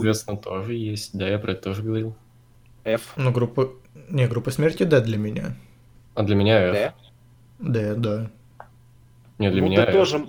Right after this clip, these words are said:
Speaker 2: так, кстати, Д тоже, Д
Speaker 3: Д
Speaker 2: тоже
Speaker 3: и
Speaker 2: можно
Speaker 3: F.
Speaker 2: сказать группа смерти. Д и F.
Speaker 1: Ну, Д и F, да, Д тоже серьезная, как бы, группа, понятное дело, но для меня прям супер группа смерти — это F. Ну, типа, вы можете представить, чтобы Славия Прага на третьем месте там была?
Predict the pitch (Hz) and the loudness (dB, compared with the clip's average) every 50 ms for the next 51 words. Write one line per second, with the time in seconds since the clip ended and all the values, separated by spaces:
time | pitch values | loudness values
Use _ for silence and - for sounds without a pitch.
0 | - - - 120 - - - 170 - 160 - 165 165 160 180 214 196 - - - | -8 -8 -8 -8 -4 -2 -2 0 0 0 0 0 -2 0 0 -2 -2 -2 -6 -6
1 | 131 127 156 131 127 123 123 147 175 147 113 104 101 117 127 104 101 - 104 - | -2 0 2 4 6 6 8 8 6 6 4 2 2 0 -2 -2 -4 -8 -12 -12
2 | - 104 - - 104 101 - - - - 98 - - - - - - - 101 107 | -14 -14 -14 -14 -16 -16 -16 -18 -20 -20 -20 -20 -18 -16 -14 -14 -14 -6 -4 -2
3 | 117 135 139 113 113 - - - - - - - - 127 123 113 110 135 165 180 | -2 0 -2 -2 -4 -8 -12 -18 -20 -20 -20 -6 0 2 2 4 6 6 6 6
4 | 135 117 131 139 107 98 101 117 123 110 104 101 98 104 110 117 110 104 104 - | 6 6 4 4 2 2 2 2 2 2 0 0 0 2 4 4 2 2 0 0
5 | - 120 135 143 110 98 - - - - 101 98 101 98 98 92 92 90 87 85 | -2 -2 0 -2 -4 -4 -6 -12 -8 -4 -2 0 0 0 0 0 -2 -4 -6 -6
6 | - 92 87 87 90 87 - - - 104 - - - - 90 90 90 87 - - | -6 -8 -6 -6 -6 -8 -6 -8 -8 -8 -8 -10 -8 -6 -4 -2 -2 -4 -4 -6
7 | 90 87 90 90 90 90 92 92 92 92 92 92 92 98 95 95 101 104 107 104 | -8 -6 -4 -4 -2 -2 -2 -2 0 0 0 0 0 2 4 4 6 8 8 8
8 | 98 104 - - 101 98 - - 117 107 113 101 98 101 107 - - 107 - 110 | 6 6 4 2 2 2 2 2 2 2 4 2 2 0 -2 -2 -6 -4 0 2
9 | 104 104 104 - 95 95 - 90 87 90 90 90 - - - - - - - 113 | 2 2 2 2 0 -2 -2 -4 -4 -2 -4 -4 -6 -10 -16 -20 -8 0 0 0
10 | 107 - 110 104 107 120 139 - - - 104 98 - 107 101 95 - 104 95 - | 0 2 4 6 6 6 6 4 0 -2 -2 0 2 2 2 2 0 -4 -4 0
11 | - 101 98 95 92 - 101 98 92 92 92 92 90 - - 90 - - 95 90 | 2 2 4 2 2 2 2 2 2 2 0 0 -2 -2 -4 -4 -2 -2 -2 -2
12 | 87 - - - - 87 87 87 87 87 98 107 104 | -2 -6 -8 -10 -8 -8 -6 -6 -6 -6 -6 -6 -8